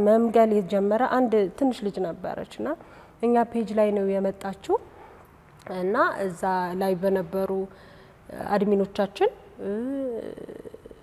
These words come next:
የወዲት ወርቁ፣ መቅደስ ማረ ሆነው እንዲሁም ደሳለኝ ሆነው፣ እ፣ ኬዙን ይዘውት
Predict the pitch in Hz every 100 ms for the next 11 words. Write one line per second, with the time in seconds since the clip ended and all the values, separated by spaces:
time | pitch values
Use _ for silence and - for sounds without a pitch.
0 | - 202 185 208 247 262 254 240 240 208
1 | 196 190 185 226 247 247 247 233 208 208
2 | 220 349 - - - - - 269 254 220
3 | 208 - 214 202 202 214 208 233 339 440
4 | - - - - - 220 214 208 196 254
5 | 226 214 190 175 247 440